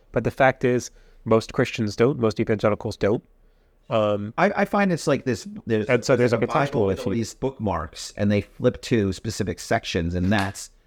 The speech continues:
Speaker 2: that's where the money is.
Speaker 1: Yeah,
Speaker 2: These
Speaker 1: but
Speaker 2: people with, like, you know what I mean?
Speaker 1: Yeah, you'll, you'll see both represented within the world. Wait, and, and obviously we should, we should wrap up here, but, um, there, there are, um, topical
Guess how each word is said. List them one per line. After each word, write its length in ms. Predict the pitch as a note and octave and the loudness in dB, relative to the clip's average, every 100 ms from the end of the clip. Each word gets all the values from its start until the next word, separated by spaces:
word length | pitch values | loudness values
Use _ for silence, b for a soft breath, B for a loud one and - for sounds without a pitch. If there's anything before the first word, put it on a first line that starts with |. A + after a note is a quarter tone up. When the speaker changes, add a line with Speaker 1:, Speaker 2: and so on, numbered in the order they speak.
| _ | _
Speaker 2:
that's 200 | B2+ - | -2 0
where 60 | G#2 | -2
the 80 | |
money 320 | G2+ A#2 G2 D2 | 0 0 -2 -4
is. 360 | C#2 - - _ _ _ _ _ _ _ - _ _ _ - | -10 -18 -20 _ _ _ _ _ _ _ -20 _ _ _ 0
Speaker 1:
Yeah, 320 | F#3 G#3 B2 | 6 6 6
Speaker 2:
These 60 | B2+ | 4
Speaker 1:
but 200 | D3 - | 2 2
Speaker 2:
people 240 | B2+ G#2+ | -2 -2
with, 140 | G2 - | -4 -2
like, 180 | G#2 F#2+ | -2 0
you 80 | G#2+ | 0
know 60 | G#2 | 0
what 60 | |
I 20 | G#2 | 0
mean? 220 | G#2+ G#2+ _ _ _ | -2 -6 _ _ _
Speaker 1:
Yeah, 320 | F#3 D3 A#2 G#2 | -2 2 4 4
you'll, 240 | A#2+ D#3 | 2 0
you'll 160 | D3 D3+ | 2 2
see 240 | - G3+ | 2 0
both 400 | D#3+ C#3 C3 B2+ | 2 4 4 4
represented 540 | C3 A#2 B2 A2 G#2 A2 | 2 2 2 0 -2 -2
within 260 | G#2 G#2 | -2 -2
the 80 | F#2+ | -2
world. 320 | F#2 F2+ F2+ | -4 -4 -4
Wait, 160 | C3+ B2 | 0 2
and, 140 | A#2+ | 2
and 160 | B2+ B2 | 0 0
obviously 480 | B2+ A#2+ B2 A#2 A2 | 2 2 2 0 0
we 80 | G#2+ | -2
should, 200 | G#2 G2+ | -6 -10
we 120 | - G#2+ | -6 -4
should 160 | G#2+ | -2
wrap 180 | G2 F2 | -2 -2
up 140 | G2 | -4
here, 160 | - F#2 | -4 -6
but, 180 | F#2 - b b b - | -6 -10 b b b -4
um, 420 | G#2 F#2+ F#2+ F2+ - | -2 -2 -4 -8 -10
there, 360 | A#2 B2+ B2 - | 4 6 6 2
there 320 | B2+ B2+ B2 A#2+ | 0 2 4 4
are, 540 | A#2 A2+ A2 G#2+ G#2+ - _ _ _ _ _ - | 4 6 6 2 0 -8 _ _ _ _ _ -6
um, 480 | A#2 G#2 G2+ G2 G2 - _ | -2 0 0 -2 -4 -10 _
topical 540 | - B2 - - D#3+ | -2 0 0 -2 -4